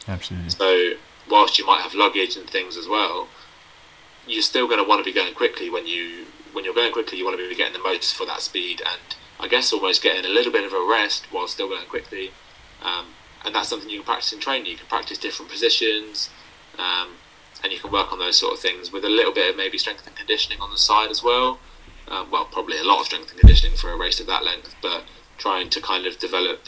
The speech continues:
Speaker 2: uh, a stronger core, get your glutes engaged so you're working all those muscles rather than just relying on,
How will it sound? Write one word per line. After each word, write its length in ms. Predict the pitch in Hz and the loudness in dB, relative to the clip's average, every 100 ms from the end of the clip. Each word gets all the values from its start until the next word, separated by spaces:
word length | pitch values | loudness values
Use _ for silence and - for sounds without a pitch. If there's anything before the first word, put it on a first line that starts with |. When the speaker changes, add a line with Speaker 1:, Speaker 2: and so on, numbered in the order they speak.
| - - | -14 -8
Speaker 2:
uh, 180 | 87 - | -4 0
a 40 | |
stronger 300 | - 117 101 | 2 2 2
core, 480 | - 110 101 98 92 - - - | 0 2 2 0 -6 -12 -20 -8
get 100 | - - | -2 -2
your 120 | 104 | 0
glutes 280 | 104 92 - | 0 2 -2
engaged 420 | - 92 95 92 | 0 2 2 2
so 60 | 95 | 0
you're 140 | 90 | -2
working 340 | 98 92 - | -2 -2 -6
all 140 | 95 98 | -8 -4
those 240 | 95 92 | -2 -2
muscles 520 | 95 95 - 92 92 | -2 -2 -2 -4 -4
rather 260 | 95 92 87 | -2 -2 -4
than 180 | 92 92 | -10 -10
just 180 | - - | -10 -8
relying 380 | - - 90 | -4 -4 -4
on, 120 | 90 | -12